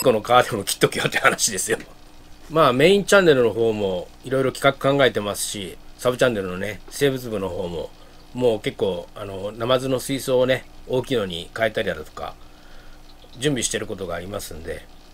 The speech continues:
活動再開したらね、すぐね、動画何本か撮影できますんで、もう少々お待ちください。まあ、ただね、ちょっと雨が結構あと一週間ぐらい降るみたいだし、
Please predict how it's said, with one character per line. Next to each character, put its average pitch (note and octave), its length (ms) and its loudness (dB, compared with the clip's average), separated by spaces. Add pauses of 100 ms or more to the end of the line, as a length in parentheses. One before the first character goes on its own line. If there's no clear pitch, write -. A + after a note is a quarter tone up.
(200)
活 A#2+ 240 -8
動 B2+ 100 -4
再 C3 200 2
開 C3 140 4
し - 60 -6
た C#3 100 2
ら F#2 80 -2
ね、 F2+ 200 -8 (100)
す - 220 -10
ぐ F#2 80 -6
ね、 F2 200 -10 (680)
動 A#2+ 180 -2
画 A#2 400 0
何 B2+ 180 -2
本 F#2+ 160 -4
か - 280 -10
撮 - 280 -14
影 G2+ 140 -8
で G2 120 -10
き A2 100 -8
ま A2 120 -6
す - 120 -12
ん E2 100 -16
で、 - 140 -16 (640)
も B2 100 -4
う - 20 -2
少 B2+ 160 -2
々 F2+ 140 -6
お D#2+ 40 -12
待 F#2+ 140 -10
ち - 40 -12
く - 60 -10
だ E2+ 80 -8
さ - 120 -10
い。 - 80 -14 (1300)
ま A#2+ 120 -2
あ、 G2+ 40 -6
た C#3 120 2
だ A2 120 2
ね、 G2+ 220 -2
ち - 100 -4
ょ - 20 -2
っ B2 40 -6
と G#2 240 -2
雨 B2+ 180 4
が F2+ 260 -2 (1600)
結 G#2 160 -14
構 F2 240 -8 (120)
あ A2+ 100 -8
と F#2+ 100 -14
一 F2+ 60 -8
週 - 180 -6
間 A#2 180 -2
ぐ A2 80 -2
ら G#2 80 0
い E2+ 40 -6
降 G2 80 -10
る G2+ 80 -10
み F2+ 120 -10
た E2 120 -6
い D#2+ 40 -6
だ D#2+ 120 -8
し、 D#2 260 -10